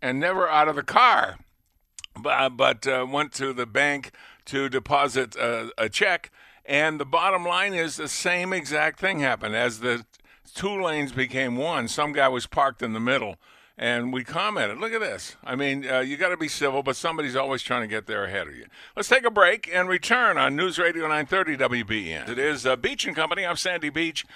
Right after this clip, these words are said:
along with Tony Caligiuri and Joseph Beamer. And, um, my whole life, I've been observant. I look at things and, and see, see things in there that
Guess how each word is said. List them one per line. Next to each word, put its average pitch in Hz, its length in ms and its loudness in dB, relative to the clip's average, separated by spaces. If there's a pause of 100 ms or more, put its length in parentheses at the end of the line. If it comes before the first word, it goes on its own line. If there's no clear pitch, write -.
(180)
along 151 320 0
with 143 140 -2
Tony 175 240 -2
Caligiuri 143 680 -2
and 131 160 0
Joseph 131 720 0
Beamer. 214 540 4 (360)
And, 170 460 0
um, 156 260 6 (280)
my 202 220 4
whole 269 340 4
life, 165 480 0 (360)
I've 143 380 0
been 151 160 0
observant. 131 840 2 (220)
I 123 140 2
look 151 300 -2
at 139 160 -4
things 143 420 0
and, 131 260 -4
and 123 220 -8
see, 214 240 -4
see 185 420 -6
things 170 360 -2
in 151 160 0
there 143 240 2
that 127 220 -4